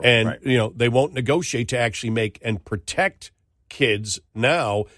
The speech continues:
Speaker 1: They wish to get the impossible. And if they can't get the impossible, then they rage and they shut down democracy. And to them, that's their virtue signaling.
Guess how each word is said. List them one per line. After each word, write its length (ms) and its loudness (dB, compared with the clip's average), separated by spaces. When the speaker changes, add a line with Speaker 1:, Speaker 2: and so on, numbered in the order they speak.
Speaker 1:
They 120 0
wish 260 0
to 80 -14
get 160 2
the 120 -2
impossible. 580 -2
And 80 0
if 100 -4
they 120 0
can't 280 -4
get 140 -6
the 100 -2
impossible, 560 -4
then 160 0
they 120 0
rage 600 -2
and 120 0
they 80 0
shut 320 -2
down 220 2
democracy. 920 0
And 160 2
to 100 0
them, 400 0
that's 260 -2
their 160 4
virtue 400 -6
signaling. 580 2